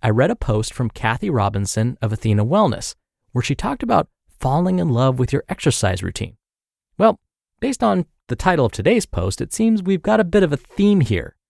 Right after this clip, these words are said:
because again today, Ross Enamait is going to talk about how training can actually be fun.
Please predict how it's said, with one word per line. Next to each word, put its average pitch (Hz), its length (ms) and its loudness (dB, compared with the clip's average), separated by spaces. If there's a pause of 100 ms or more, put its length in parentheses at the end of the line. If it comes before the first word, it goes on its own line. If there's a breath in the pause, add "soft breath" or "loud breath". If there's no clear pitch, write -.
(300)
because 135 360 2
again 156 280 2
today, 147 500 2 (400)
Ross 113 380 2
Enamait 113 540 4 (220)
is 123 120 -2
going 185 160 2
to 254 80 0
talk 175 260 0
about 170 200 0
how 135 120 0
training 156 600 0 (260)
can 135 160 2 (120)
actually 113 460 0
be 107 160 2
fun. 107 400 0